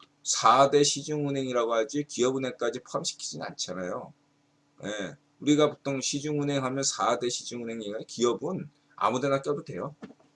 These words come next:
예. 저는 그렇게 봅니다. <laughs> 안 껴도 되고 그냥 저 기업은행은 그냥 그 정체성 그대로 남아 있어도 되고요. 예. 중요한 건요. 저 본, 이거 선생님, 예. 국민은행과 하나은행,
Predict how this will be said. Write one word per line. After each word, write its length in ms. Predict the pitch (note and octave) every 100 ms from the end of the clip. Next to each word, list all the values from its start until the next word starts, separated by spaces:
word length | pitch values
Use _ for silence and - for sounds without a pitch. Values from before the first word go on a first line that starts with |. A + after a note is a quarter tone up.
| _ -
예. 180 | G2 F#2+ _
저는 180 | - B2+
그렇게 200 | - -
봅니다. 440 | B2 F2+ D3 - -
<laughs> 360 | A2 - - - - _ -
안 180 | - B2+
껴도 260 | D3 D3 D#3
되고 340 | G2 F2 - _ _
그냥 240 | - - D#3+
저 120 | B2
기업은행은 760 | - B2 C#3 C#3 A#2+ B2 D3 C#3+ _ _ _ -
그냥 160 | A2
그 120 | A2+ G#2+
정체성 600 | A2+ A#2 D3 C3+ C3 C3
그대로 440 | G2+ A#2 A#2 B2+
남아 240 | G2 F#2+
있어도 240 | G#2 F2+ -
되고요. 320 | - D#2+ F2 - _ _ _ _ - F2
예. 260 | F#2 D#2 _ _ -
중요한 520 | C3 C#3+ E3+ E3 D#3
건요. 500 | D3 D3 F#3+ C#3+ - _ _ _ _ _
저 360 | - B2 A#2+ F#2+ - _ _ _ _ _ -
본, 200 | C3+ C#3+ -
이거 320 | A#2 B2+ A#2 - _
선생님, 480 | D#3 E3+ C#3+ E2+ - _ _ _ -
예. 300 | G#2 B2+ - - _ _ _ _ _ _ -
국민은행과 640 | C#3 D#3+ E3+ E3+ E3 D#3+
하나은행, 800 | E3+ - F3 E3+ D#3 B2+ G#2+